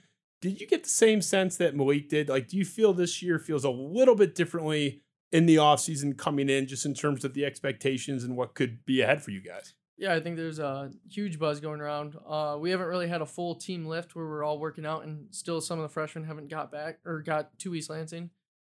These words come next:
Speaker 2: So that will happen next week where we do team lifts and everything. So obviously once that happens, it's gonna be a different feel. Um,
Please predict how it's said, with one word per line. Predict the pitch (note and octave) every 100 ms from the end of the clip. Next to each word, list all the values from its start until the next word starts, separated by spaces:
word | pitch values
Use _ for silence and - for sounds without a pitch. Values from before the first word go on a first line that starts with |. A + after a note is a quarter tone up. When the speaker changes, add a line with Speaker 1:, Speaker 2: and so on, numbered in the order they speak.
| -
Speaker 2:
So | D3+ D3
that | C#3+ D3+
will | D3
happen | D#3 D3+ D3+
next | D3+ D3 -
week | D3+ D3
where |
we | D3 D3
do | D3+ D3 C#3+ _ _ _ -
team | - E3
lifts | D#3 D#3 C#3
and | D#3+
everything. | D#3 D3+ D#3+ D#3+ D#3
So | -
obviously | D3 D3 D3 D#3+
once | D3+ D3+ D3+
that | D#3+ D3+
happens, | D#3 D3+ D#3
it's | D3
gonna | D3+
be | D3
a | C#3+
different | C#3+ D#3+ D#3+ D#3+
feel. | F3 E3+ E3+ E3+ _ _ _ _ _ -
Um, | D#3+ D#3+ D#3 C#3+ C#3+